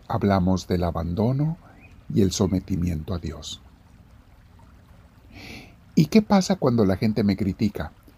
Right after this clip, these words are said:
Porque no hago más de lo que puedo. Porque no me estreso como ellos. ¿Qué voy a hacer?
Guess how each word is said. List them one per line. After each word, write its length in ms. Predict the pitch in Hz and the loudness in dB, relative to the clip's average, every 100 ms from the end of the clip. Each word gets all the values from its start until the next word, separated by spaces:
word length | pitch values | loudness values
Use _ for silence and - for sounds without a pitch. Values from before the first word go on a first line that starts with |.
| - - - - | -20 -20 -12 2
Porque 280 | 110 131 | 4 6
no 160 | 117 117 | 4 4
hago 180 | 123 110 | 2 2
más 200 | 110 107 | 2 2
de 80 | 104 | 0
lo 120 | 98 | 0
que 100 | 95 | -2
puedo. 360 | - 104 - - _ _ _ _ - - - - - - - - | 0 0 0 -16 _ _ _ _ -20 -20 -20 -20 -20 -20 -12 4
Porque 260 | 135 - 139 | 4 6 4
no 100 | 139 | 4
me 100 | 147 | 2
estreso 460 | - 139 131 131 | -2 -4 -2 -2
como 280 | 120 110 113 | -2 0 0
ellos. 480 | 110 104 76 - - | 0 -2 -8 -10 -6
¿Qué 80 | 135 | -2
voy 220 | 170 190 | 2 2
a 20 | |
hacer? 340 | 180 190 175 | 2 0 -2